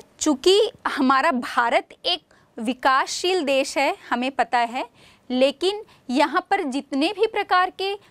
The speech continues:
जो प्राकृतिक और मानवीय संसाधन मिलते हैं उसके आधार पर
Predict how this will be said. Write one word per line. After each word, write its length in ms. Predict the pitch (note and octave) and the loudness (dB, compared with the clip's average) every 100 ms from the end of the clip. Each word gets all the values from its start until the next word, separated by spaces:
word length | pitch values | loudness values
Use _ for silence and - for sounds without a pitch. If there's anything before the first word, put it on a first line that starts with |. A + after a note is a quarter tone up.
| - | -10
जो 180 | G#3+ F#4+ | -2 -2
प्राकृतिक 920 | - B3 A#3+ - C4+ - G4+ - - | -2 -2 0 -2 -6 -2 -2 -2 0
और 180 | D#4 E4+ | 2 2
मानवीय 580 | B3+ B3 B3 C4 F#4+ | 2 0 0 -2 -2
संसाधन 680 | G4+ E4 D4 - B3 A3 D#4 | -4 -4 -2 0 0 0 -4
मिलते 380 | D4+ C4 A3+ C4+ | -4 -4 -6 -6
हैं 240 | C4 B3+ - _ - _ _ - | -4 -6 -10 _ -20 _ _ -4
उसके 380 | D#4 - G#4 A4+ | -2 0 2 4
आधार 400 | F#4+ C4+ D#4+ C#4+ | 2 0 0 0
पर 240 | - E4 | 0 -2